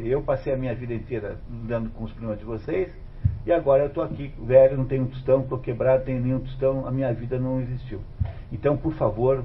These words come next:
eu quero trocar a pena de morte que vocês me propuseram por ser sustentado pelo Estado aí o resto da minha vida. Quer dizer, era um desaforo muito grande,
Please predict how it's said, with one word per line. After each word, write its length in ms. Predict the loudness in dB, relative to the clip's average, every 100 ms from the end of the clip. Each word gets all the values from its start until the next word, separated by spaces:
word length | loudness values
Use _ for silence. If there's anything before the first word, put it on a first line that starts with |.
| -6
eu 400 | -2 0 0 -4 2
quero 200 | 4 4
trocar 320 | 2 0 0
a 40 | 2
pena 260 | 0 0
de 120 | 0
morte 340 | 0 0 0 -4
que 120 | -12
vocês 280 | -10 -8 -8
me 80 | -8
propuseram 600 | -8 -8 0 2 2 -2 -10 -14 -14 -14 0
por 220 | 2 2 0
ser 200 | -2 -2
sustentado 640 | -6 -4 -4 0 0 0
pelo 220 | -6 -10
Estado 380 | -10 -2 -2 -2
aí 100 | -4
o 60 | -4
resto 160 | -4
da 80 | -2
minha 180 | 0 0
vida. 220 | -2 -10 -12 -14 -14 -12 0
Quer 100 | 2
dizer, 220 | 4 8
era 160 | 10 10
um 200 | 4 -2
desaforo 520 | 0 -2 0 -4 -2
muito 240 | -6 -8
grande, 340 | -2 -2 -2